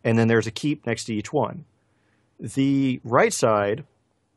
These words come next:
uh, is, is called, like, it's, it's the Lake Tower, and it's got the Hills Keep. There is a point on the Hills Keep, which is very far away up on this hill, where you can put a trebuchet,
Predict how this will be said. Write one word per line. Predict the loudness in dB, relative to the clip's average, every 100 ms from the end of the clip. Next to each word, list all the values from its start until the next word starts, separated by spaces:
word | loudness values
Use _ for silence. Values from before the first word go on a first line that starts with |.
| -6
uh, | -2 -2
is, | -4 -6
is | -6 -2
called, | 0 2 0
like, | -2 -4
it's, | -6
it's | -6 0
the | 2
Lake | 2 -2
Tower, | -2 2 2 0
and | -4
it's | -4
got | -4
the | -4
Hills | -2 -2 -2
Keep. | -4 -6 -10 -20 _ _ _ _ _ _ _ _ -2
There | 4 6
is | 6
a | 2
point | 2 2 2 0
on | 2 2 2
the |
Hills | 2 2 2
Keep, | -2 -2 0 0
which | -2
is | -4
very | 0 4 4 4
far | 4 4
away | 6 6 4
up | 2 0
on | -2
this | 0
hill, | 4 4 4 0 -4 _ _ _ _ -2
where | 0
you | 0 0
can | 0
put | 2 0
a |
trebuchet, | 2 2 2 2 2 2 0